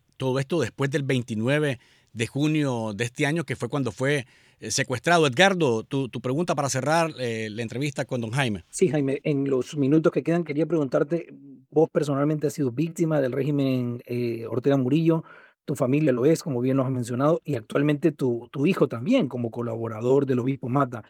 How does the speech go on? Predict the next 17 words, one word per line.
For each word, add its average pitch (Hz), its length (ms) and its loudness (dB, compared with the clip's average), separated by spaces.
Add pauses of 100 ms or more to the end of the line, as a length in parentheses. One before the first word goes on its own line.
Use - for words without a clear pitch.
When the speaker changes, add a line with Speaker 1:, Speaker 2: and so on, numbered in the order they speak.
(180)
Speaker 2:
¿Qué 196 100 0
está 220 160 4
pasando 214 420 0
con 185 160 -2
el 135 80 -2
círculo 190 560 0
cercano 170 540 0
del 147 140 2
obispo? 147 360 -2
Es 120 80 -4
decir, 143 360 0
eh, 127 300 0
eh, 123 140 -4
que 131 160 -10
es, - 80 -10
eh, 135 200 -4
eh, 127 160 2